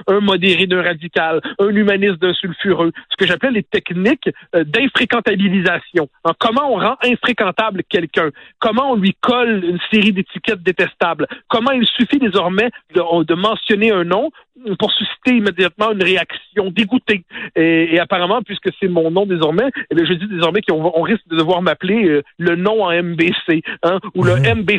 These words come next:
Speaker 1: C Word. Je suis le, je serai la nouvelle <laughs> expression interdite, mais au-delà de la boutade, ce qui est triste là-dedans, au-delà de ma petite personne, soit dit en passant, c'est qu'il y avait neuf autres livres sur cette liste-là en passant. Neuf autres livres, neuf autres personnes,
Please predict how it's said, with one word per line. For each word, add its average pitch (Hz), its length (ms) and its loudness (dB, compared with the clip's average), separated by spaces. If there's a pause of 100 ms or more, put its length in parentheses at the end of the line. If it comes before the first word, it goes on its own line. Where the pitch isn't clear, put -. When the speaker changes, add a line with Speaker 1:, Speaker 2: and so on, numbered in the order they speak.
Speaker 1:
C 247 80 2
Word. 190 360 0 (320)
Je 180 120 0
suis 233 220 2
le, 196 120 2
je - 180 -2
serai - 180 2
la 202 80 0
nouvelle 196 240 0
<laughs> - 200 -4
expression 202 500 2
interdite, 202 500 -4 (280)
mais 175 100 4
au-delà 180 340 0
de 202 60 -8
la 170 80 0
boutade, 202 480 -4 (200)
ce - 60 -20
qui 165 80 -2
est 151 100 0
triste 233 280 0
là-dedans, 165 340 0 (200)
au-delà 175 300 2
de 269 40 -4
ma 170 100 0
petite - 220 -16
personne, 226 380 0
soit 151 100 -2
dit 131 120 -6
en 151 100 2
passant, 156 340 0 (220)
c'est 160 60 -18
qu'il 175 120 2
y - 40 2
avait 185 80 2
neuf 220 240 0
autres 202 220 0
livres 277 260 4
sur - 180 -8
cette - 160 -2
liste-là 160 400 0
en 156 40 -2
passant. 143 360 -4 (260)
Neuf 226 200 0
autres 202 220 -2
livres, 254 200 2
neuf 190 140 2
autres 202 160 -2
personnes, 240 500 -2